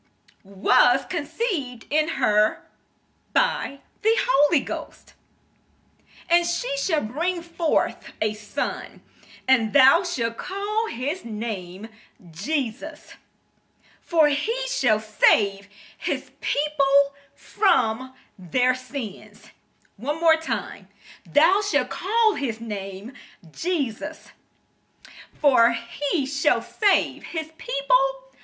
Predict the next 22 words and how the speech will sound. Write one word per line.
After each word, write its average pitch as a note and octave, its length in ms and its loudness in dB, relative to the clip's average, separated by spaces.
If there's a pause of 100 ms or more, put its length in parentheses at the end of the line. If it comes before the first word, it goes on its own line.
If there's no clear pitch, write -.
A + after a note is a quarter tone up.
(220)
from A3+ 840 0 (240)
their G#3+ 300 0
sins." F#3 800 -6 (720)
That A3 200 4
is - 200 -10
powerful. E3 680 -4 (1300)
Now C#4 260 2
all A#4 420 4
this A3 380 -2
was C4 220 -8
done G3 580 -4
that C#4 220 2
it E4+ 160 -2
might C4+ 640 -2
be C4 180 -2
fulfilled, D4 920 -2 (460)
which D#4 420 -2
was A3+ 320 -2
spoken F#4 540 -2
of A#3 160 -2
the A#3 120 -2
Lord A3+ 560 -2